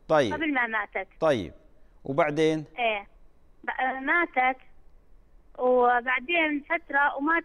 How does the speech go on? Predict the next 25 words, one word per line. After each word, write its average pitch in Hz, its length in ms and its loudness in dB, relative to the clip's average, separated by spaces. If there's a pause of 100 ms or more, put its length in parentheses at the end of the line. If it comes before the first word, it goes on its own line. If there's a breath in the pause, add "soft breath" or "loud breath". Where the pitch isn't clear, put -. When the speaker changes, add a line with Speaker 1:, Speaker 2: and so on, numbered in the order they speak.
(140)
Speaker 2:
أبوها 247 340 0
مينا 220 480 -2
وما 254 460 0
سددنا 220 380 -8
الدين. 208 380 -8 (340)
Speaker 1:
مات 156 280 0
أبوها؟ 151 580 2 (1160)
Speaker 2:
أبوها 277 340 0
ميت 339 380 0
من 254 140 -4
زمان 247 440 -2 (300)
Speaker 1:
من 185 180 0
Speaker 2:
قبل 185 100 2
Speaker 1:
ال- 285 100 0
Speaker 2:
ما 254 140 2
هي 240 220 -6
ماتت. 214 380 -6 (260)
Speaker 1:
طيب، 135 220 0
أبو، 160 260 0
أبو 165 160 2
من 185 240 2
اللي 156 180 4
مات 143 320 0
أنت 131 220 -4
تقصدينه؟ 127 680 -4